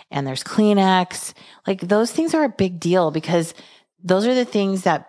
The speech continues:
we use and touch every day, every week. And whatever it is in your family, for all of those of you listening, talk about those things. What is it for you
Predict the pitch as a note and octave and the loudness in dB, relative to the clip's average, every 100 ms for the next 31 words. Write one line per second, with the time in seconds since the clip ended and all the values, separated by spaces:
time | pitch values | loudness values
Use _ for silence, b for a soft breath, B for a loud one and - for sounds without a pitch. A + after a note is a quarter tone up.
0 | _ - E3 E3+ D#3+ D#3 F#3+ G3 F#3+ E3 | _ -12 -4 -2 -2 0 2 2 2 0
1 | D3 - F#3 F3 - - - C#3+ C#3 D3+ | -4 -2 0 0 -2 -8 -6 -6 -4 0
2 | F#3 F#3 F3+ D3+ D3 D3+ D#3 F#3+ F#3 - | 2 4 2 0 -2 -6 -2 0 0 -4
3 | B B B B - F3 E3+ E3 D#3+ D#3 | B B B B -4 0 2 2 0 -4
4 | - _ _ _ - - F#3+ G#3 A3+ B3 | -10 _ _ _ -14 -2 2 4 4 2
5 | A#3 F#3+ E3+ D#3 D#3+ - F#3 F#3 F#3+ F#3+ | 2 2 0 0 -2 0 0 2 2 0
6 | - - - D#3+ D#3 D#3 D#3+ D#3 D3+ D3+ | -2 -6 -2 2 2 2 0 0 0 0
7 | D3+ D3+ D3 C#3+ C#3 E3 E3 F3 - A#3 | 0 -2 0 0 -2 -2 -2 -2 0 -2
8 | B3+ F#3+ C#3+ D3 C#3+ D3+ C#3 F#3 A3+ C4+ | 2 0 0 -2 -2 -4 -4 -2 0 2
9 | B3 G#3 - F3+ D#3+ D#3+ B2 | 0 -2 -2 -6 0 0 0